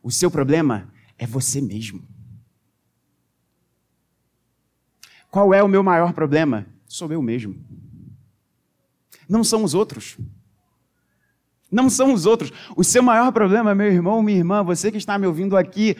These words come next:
ou em casa, é você mesmo. É você mesmo. Não são os agentes externos, é o seu coração.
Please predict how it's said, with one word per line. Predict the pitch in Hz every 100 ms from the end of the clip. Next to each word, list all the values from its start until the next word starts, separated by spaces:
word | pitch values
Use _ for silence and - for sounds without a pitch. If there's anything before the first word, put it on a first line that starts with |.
| - _ _
ou | 196 202
em | 196
casa, | 196 202 214 160 131 - _ _ _ _ _ _ _ -
é | 247
você | 240 - 277
mesmo. | 233 254 233 185 123 - _ _ _ _ _ _ _ _ _ _ _ _ _ _ _ _ _ _ _ - _ _
É | 220 254 269
você | - 208 240 - 254 262 240 - _
mesmo. | 180 196 240 269 220 160 117 - - - _ _ _ _ - _ - - -
Não | 208 277 285
são | - - 254 302 302 262
os | 214
agentes | 226 180 226 254 214 190
externos, | 202 - - 196 185 156 139
é | 185
o | 214
seu | - - - 254 269
coração. | - 254 277 285 - - - 220 262 302 277 151 107